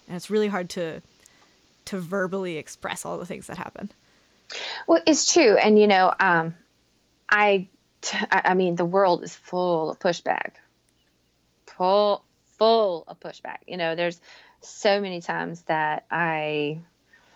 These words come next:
Speaker 2: I, you know, I was told by a very educated,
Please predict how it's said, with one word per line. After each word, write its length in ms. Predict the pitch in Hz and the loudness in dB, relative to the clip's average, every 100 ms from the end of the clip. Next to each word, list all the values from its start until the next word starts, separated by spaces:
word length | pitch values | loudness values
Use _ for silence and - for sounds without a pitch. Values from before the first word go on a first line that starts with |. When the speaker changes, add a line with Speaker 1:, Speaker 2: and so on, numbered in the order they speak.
| _ - - | _ -16 -4
Speaker 2:
I, 100 | 185 - | -4 0
you 180 | 233 | 2
know, 80 | 240 | 4
I 100 | - | 2
was 160 | 226 220 | 0 -2
told 420 | - 202 175 151 - _ - | -6 -6 -6 -8 -12 _ -10
by 220 | 180 170 | -4 -4
a 60 | 165 | -4
very 500 | 170 175 180 175 - | -4 -4 -4 -6 -4
educated, 680 | 175 - 185 170 156 151 | -6 -4 0 2 2 -2